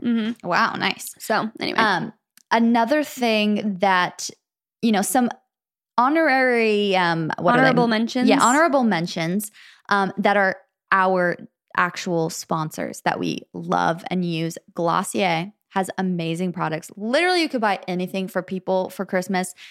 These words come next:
Speaker 2: but it's such a cute gift. Like, it's such a little one, especially if you're getting
Speaker 1: Yes.
Speaker 2: it for your friends, like, getting them the balm dot com.
Speaker 1: Or, like, a sister-in-law.
Speaker 2: Yes.
Speaker 1: Great gift.
Speaker 2: Um, the Glossier U, which we're talking about in this episode as one of our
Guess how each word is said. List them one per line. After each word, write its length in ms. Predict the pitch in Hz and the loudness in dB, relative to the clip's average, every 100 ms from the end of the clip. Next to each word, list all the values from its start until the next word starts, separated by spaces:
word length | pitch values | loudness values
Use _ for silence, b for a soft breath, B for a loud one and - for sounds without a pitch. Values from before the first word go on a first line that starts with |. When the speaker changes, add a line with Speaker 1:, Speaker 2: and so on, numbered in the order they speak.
| B | B
Speaker 2:
but 100 | 226 | -2
it's 100 | 208 | -2
such 160 | - 208 | -4 -4
a 40 | 247 | -4
cute 300 | - 190 - | -4 -6 -2
gift. 240 | 160 165 | -4 -2
Like, 140 | 180 190 | -4 -6
it's 100 | - | -6
such 140 | 220 | -2
a 60 | 233 | 0
little 220 | 196 190 | 0 2
one, 180 | 185 180 | 0 -2
especially 360 | - 277 311 | -4 -2 2
if 100 | 320 | 4
you're 100 | 339 | 4
getting 180 | 254 254 | 2 2
Speaker 1:
Yes. 80 | 226 | 0
Speaker 2:
it 40 | - | 0
for 100 | 214 | 0
your 140 | 208 | 0
friends, 380 | 196 190 180 185 | 0 0 0 0
like, 140 | 185 | -2
getting 200 | 196 196 | -2 0
them 180 | 190 185 | 0 0
the 60 | 185 | 0
balm 280 | 175 175 185 | 0 0 2
dot 200 | 175 - | 0 0
com. 320 | 190 180 175 | -2 -2 0
Speaker 1:
Or, 80 | 254 | 0
like, 140 | 254 | 2
a 60 | 247 | 0
sister-in-law. 1080 | - 240 226 220 220 208 202 196 190 190 240 | -2 -4 -2 -2 0 0 2 2 2 0 -2
Speaker 2:
Yes. 280 | 202 175 226 | 0 2 2
Speaker 1:
Great 300 | 220 214 - | 2 0 0
gift. 300 | 131 220 208 | -2 0 2
Speaker 2:
Um, 400 | 208 196 185 - _ - | 2 2 -4 -14 _ -4
the 140 | 202 | -4
Glossier 480 | 185 185 185 - 226 | 0 2 2 0 0
U, 640 | 226 220 349 302 269 269 | 0 0 2 2 0 0
which 320 | 208 202 - | -2 -4 -6
we're 260 | 202 190 185 | -6 -4 -4
talking 360 | 185 175 180 202 | -4 -8 -4 -2
about 180 | 208 | -2
in 60 | 208 | -2
this 340 | 214 208 - - | -4 -6 -10 -6
episode 640 | 240 - 339 277 254 247 | -4 -4 -4 0 2 0
as 180 | 240 196 | -2 -4
one 160 | 180 175 | -4 -6
of 120 | 180 | -4
our 280 | 208 214 | -2 -2